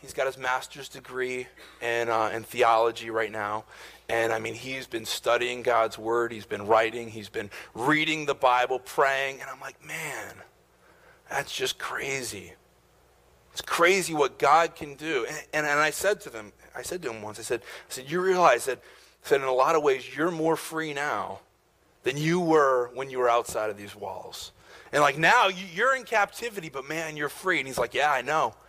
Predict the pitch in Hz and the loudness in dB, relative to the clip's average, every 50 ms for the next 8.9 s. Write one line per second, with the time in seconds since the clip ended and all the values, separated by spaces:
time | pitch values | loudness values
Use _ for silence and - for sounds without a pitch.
0 | - - - - - - - 131 139 135 131 135 135 135 135 127 139 147 - - | -20 -20 -20 -20 -12 -2 2 2 4 4 4 2 0 -2 -4 -4 -8 -12 -12 -12
1 | - 143 151 147 - - 147 - - - 123 143 - 151 143 127 127 131 135 139 | -8 -6 -6 -4 -4 -6 -6 -6 -4 0 0 0 0 0 -4 -4 0 4 6 6
2 | 156 160 160 - 151 135 - 139 131 - - - 139 143 147 139 131 - - 143 | 6 6 2 -2 -10 -18 -16 -14 -14 -12 -8 -6 -6 -6 -6 -8 -10 -6 -6 -6
3 | 135 135 131 127 135 151 139 127 127 - 185 175 165 160 151 147 139 113 - - | -6 -4 -4 -2 0 0 0 0 0 2 0 2 2 0 -2 -2 -4 -4 -4 -2
4 | - 147 131 117 - - 123 110 101 - - - 92 95 - - 123 113 107 110 | 2 2 2 2 0 -6 -16 -12 -10 -6 -6 -4 -6 -4 -6 -6 -6 -6 -8 -8
5 | 107 - - 120 110 - 117 107 104 101 104 - - - - 107 - - - - | -12 -10 -10 -10 -10 -10 -12 -12 -12 -12 -12 -12 -8 -4 -4 -4 -4 -6 -10 -8
6 | - - - - - - 196 202 202 202 202 208 202 175 131 107 - - 170 - | -8 -10 -4 0 2 4 4 4 4 6 6 6 6 6 4 2 0 -4 -4 -2
7 | - 185 202 214 233 240 226 196 208 214 202 - - 202 196 202 196 190 175 - | 0 0 0 2 2 0 2 4 4 2 2 2 -2 -4 -2 -2 -2 -2 -2 -4
8 | - 220 202 - - 151 165 190 208 208 196 - - 180 165 127 110 101 | -6 -12 -12 -8 -4 0 0 2 2 0 0 -4 -4 -6 -6 -8 -8 -10